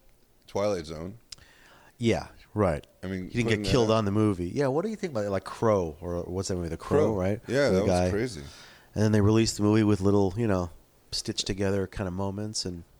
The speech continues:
Speaker 1: Because they have to put out the movie.
Speaker 2: they gotta, yeah, there's financial responsibilities. You gotta, the show must go on.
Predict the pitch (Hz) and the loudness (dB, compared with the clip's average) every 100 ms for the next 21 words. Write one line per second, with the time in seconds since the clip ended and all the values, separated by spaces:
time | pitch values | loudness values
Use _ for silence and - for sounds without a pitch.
0 | - 113 110 120 107 123 117 113 135 156 | -8 -6 -4 -6 -8 -10 -10 -8 -12 -12
1 | 80 69 156 143 143 117 - 147 92 120 | -14 -2 2 4 4 2 0 0 0 0
2 | 143 - 147 139 - 131 131 - 127 120 | 0 2 2 2 0 -4 -4 -4 -4 -4
3 | 139 131 78 78 95 101 101 98 98 127 | -4 -4 -4 -6 -4 -2 -2 -4 -2 0
4 | 113 107 - 101 107 123 85 | 2 0 0 0 0 -2 -6